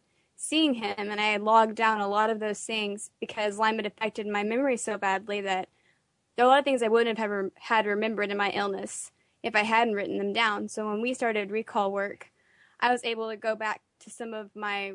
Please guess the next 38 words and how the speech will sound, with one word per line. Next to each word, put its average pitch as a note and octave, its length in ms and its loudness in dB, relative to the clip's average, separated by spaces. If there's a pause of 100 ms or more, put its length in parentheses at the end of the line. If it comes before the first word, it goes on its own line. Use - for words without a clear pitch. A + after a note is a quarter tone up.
writings G#3+ 580 -2
and G3+ 100 -12
some G#3+ 140 -14
of G#3 100 -10
my G3 120 -6
memories G#3 400 -10
that G3+ 100 -12
I G3+ 80 -4
had G#3 160 -12
logged G3 260 -6
down G3 380 -8 (760)
to A#3+ 120 -8
rediscover A3+ 580 -6
the G3 80 -10
meanings G#3 640 -10 (420)
in A3 160 -6
what G#3 120 -6
had G3+ 100 -6
happened G3+ 340 -4
to F#3+ 60 -12
me G#3 260 -14 (180)
and G#3+ 140 -6
the G3 60 -6
programs G#3 600 -4
behind G3 400 -10
them. - 200 -16 (720)
And, G#3+ 300 -2
um, G#3 500 -6 (220)
you A#3 140 -8
know, G3+ 300 -8 (160)
I A#3 60 -6
don't A3 100 -6
know G#3+ 60 -10
if - 140 -20
I G#3+ 80 -8
mentioned A3 400 -12
this, G3+ 200 -16
but - 160 -12